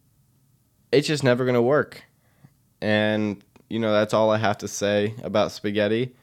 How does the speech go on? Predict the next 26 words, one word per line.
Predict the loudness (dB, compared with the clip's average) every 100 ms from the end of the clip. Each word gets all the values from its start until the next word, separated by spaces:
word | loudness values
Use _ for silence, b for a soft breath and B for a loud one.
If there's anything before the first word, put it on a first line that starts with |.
| b b b
That's | -8 -2
all | 2 2
I |
have | 0 -2
to | -6
say | -6 -2 0 0
about | 0 0 2 2 0 -4 -10
the | -12
spaghetti | -8 -2 0 0
warehouse | 0 2 2 2 2 0 -2 -6 -10 -12
and | -8 -6 -4 -4 -4 -6 -8 -12 -20 _ _ _ _ _ _ -6
eating | -4 -4
inside | -4 -4 -2 0 0
the | -2
train | -4 -4 -2 -2
car. | 0 2 2 -2 b b b b b b b b b _ _ _ _ _
You | -2
know, | 2 4
I | 2
think | 0 0
that's | 0 -2
just | -6
one | -4 -2
of | 0
those | 0 -2 -4
r-, | -12